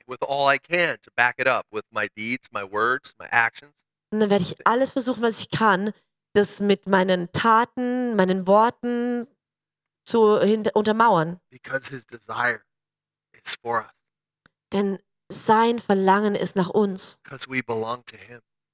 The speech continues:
Speaker 2: Denn wir gehören zu ihm.
Speaker 1: If you are, if you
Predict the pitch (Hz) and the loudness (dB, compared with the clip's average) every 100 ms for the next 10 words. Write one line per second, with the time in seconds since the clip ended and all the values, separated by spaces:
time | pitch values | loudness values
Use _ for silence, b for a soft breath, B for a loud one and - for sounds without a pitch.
0 | _ _ _ _ 220 208 185 - 220 247 | _ _ _ _ -2 -2 -4 -4 2 4
1 | 240 208 208 202 214 247 240 175 170 226 | 4 2 2 -2 -6 -4 -4 -4 -4 -4
2 | - 127 185 208 151 120 _ _ _ - | -4 -8 -2 0 0 -4 _ _ _ -8
3 | 123 135 165 208 104 | -8 -8 -10 -10 -14